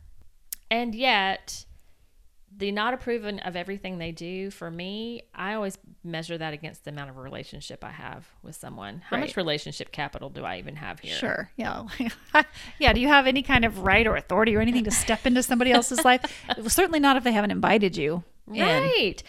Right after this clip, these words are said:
Speaker 2: Absolutely
Speaker 1: So,
Speaker 2: not.
Speaker 1: like, like with my own child, certainly I feel like I have tons of space to say, "Hey, um, let me call you out on that."
Speaker 2: Mm-hmm.
Speaker 1: Someone else's child, a friend's child,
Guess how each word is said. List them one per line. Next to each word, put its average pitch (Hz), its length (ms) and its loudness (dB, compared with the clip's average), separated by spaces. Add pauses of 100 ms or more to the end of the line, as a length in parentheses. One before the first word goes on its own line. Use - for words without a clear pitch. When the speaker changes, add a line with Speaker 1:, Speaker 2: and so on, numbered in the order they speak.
Speaker 2:
Absolutely 233 520 2
Speaker 1:
So, 165 40 -4
Speaker 2:
not. 151 220 0
Speaker 1:
like, 233 380 -2
like 233 180 -2
with 233 120 -6
my 214 200 -2
own 240 280 -4
child, 196 760 -2 (360)
certainly 247 1040 0
I 208 140 -2
feel 226 160 -4
like 233 140 0
I 220 80 2
have 226 180 -4
tons 285 460 -6
of 214 80 -12
space - 340 -6
to 175 100 -10
say, - 400 -8
"Hey, 294 720 -6
um, 247 220 -10 (100)
let 269 140 -8
me 381 80 -8
call 302 200 -6
you 294 120 -6
out 254 160 -2
on 180 160 -4
that." 113 340 -6
Speaker 2:
Mm-hmm. 196 400 -4 (300)
Speaker 1:
Someone 226 340 -2
else's 302 380 -4
child, 120 460 -2
a - 20 -14
friend's 320 360 -4
child, 92 520 -4